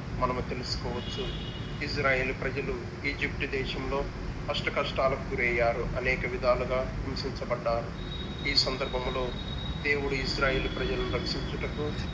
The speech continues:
మోషేను ఎన్నుకొని ఫరో రాజు వద్దకు పంపించారు. మోషే బాధపడుచుండగా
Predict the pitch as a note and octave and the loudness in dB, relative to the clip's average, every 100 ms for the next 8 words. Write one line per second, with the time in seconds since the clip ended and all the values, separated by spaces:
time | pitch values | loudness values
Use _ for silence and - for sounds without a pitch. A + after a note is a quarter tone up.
0 | - - - C#3 D3+ D3+ D3 C#3 C3+ C3+ | -4 -4 0 2 6 6 6 2 0 -2
1 | C3+ C3+ C3 B2 - - - - D3+ C#3+ | -2 -2 -2 -4 -6 -6 -6 -2 0 2
2 | D3 C3+ B2+ C3+ B2+ B2 C3 C#3 C3 C3 | 4 4 4 2 -2 -2 -2 -2 0 0
3 | - C3+ A#2 B2+ A#2+ A#2+ - - - - | 0 -4 -2 4 4 4 -4 -4 -4 -4
4 | - - C3+ C3 - C3+ A#2+ B2+ - C3+ | -4 -2 0 2 0 4 6 4 4 0
5 | B2 - C3 C3 C#3 C#3 | 0 -4 -4 -2 0 0